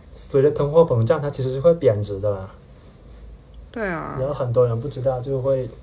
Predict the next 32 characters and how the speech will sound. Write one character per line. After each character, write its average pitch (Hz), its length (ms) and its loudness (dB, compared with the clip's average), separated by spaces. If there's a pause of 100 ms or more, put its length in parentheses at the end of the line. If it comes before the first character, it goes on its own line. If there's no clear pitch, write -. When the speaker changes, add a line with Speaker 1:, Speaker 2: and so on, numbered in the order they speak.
Speaker 1:
就 156 140 -8
是 151 40 -10
觉 135 120 2
得 123 60 2
很 120 140 -4
可 - 160 -6
惜。 - 220 -14 (1900)
Speaker 2:
嗯， 165 340 -10 (160)
对 165 220 -8
的。 - 180 -12 (840)
嗯， 233 720 -8 (240)
那 262 440 -2 (460)
我 202 120 -2
能 220 180 0
问 277 180 -2
一 226 80 -4
下 233 220 -4
你， 180 400 -2 (260)
就 220 180 0
是 208 280 2
现 196 260 -6
在 175 480 -4 (320)
大 196 220 0
三 175 340 -6
生， 165 400 -10 (640)
一 196 160 -8
天 185 380 -6
大 180 180 -2
概 165 160 -4
是 165 140 -8
怎 156 180 -12
么 131 160 -14